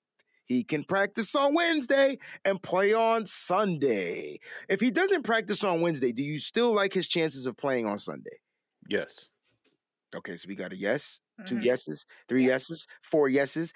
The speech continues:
Speaker 1: I got, I'm guaranteeing there's gonna be some yeses. If you see any yeses out there, Peachy, just pop 'em up on the screen 'cause I'm not
Speaker 3: Okay.
Speaker 1: looking at that. So if we get some yeses out there,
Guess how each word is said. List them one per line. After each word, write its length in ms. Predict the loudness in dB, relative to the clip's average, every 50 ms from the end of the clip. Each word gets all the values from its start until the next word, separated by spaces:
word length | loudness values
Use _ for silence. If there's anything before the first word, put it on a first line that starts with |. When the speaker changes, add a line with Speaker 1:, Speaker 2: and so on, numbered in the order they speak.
| -12 -6 -6
Speaker 1:
I 80 | -2
got, 220 | 0 2 0 2 0
I'm 140 | -2 -4 0
guaranteeing 400 | 2 2 2 2 2 0 -2 -2
there's 80 | -2 -2
gonna 160 | 0 -2 0
be 100 | 0 0
some 200 | 0 0 0 0
yeses. 300 | 0 0 0 0 0 -2
If 100 | -2 0
you 60 | 0 0
see 180 | 0 2 2
any 140 | 2 2 2
yeses 340 | 2 2 2 2 0 0 2
out 200 | 2 2 2 2
there, 120 | 0 0
Peachy, 260 | 0 0 -6 -8 -6
just 220 | -10 -10 -12 _ -12
pop 240 | -8 -6 -4 -2 -2
'em 140 | 0 0
up 120 | 0 2 2
on 120 | 0 0 0
the 60 | -2
screen 400 | -4 -4 -2 -2 0 0 -2 -4 -8 -18 -16 -10 -8
'cause 100 | -2 -2
I'm 140 | 0 2
not 100 | 2 0 0
Speaker 3:
Okay. 40 | 0
Speaker 1:
looking 220 | -4 -6 -6 -4 -4
at 120 | -4 -2 0
that. 180 | 0 0 0 -2 -10 -16 -10 -2
So 180 | 2 2 2 4
if 60 | 2
we 100 | 0 0
get 160 | 0 -2 0 0
some 160 | 0 0 2
yeses 360 | 2 2 2 2 0 0 2
out 200 | 2 2 2 2 4
there, 260 | 4 4 4 4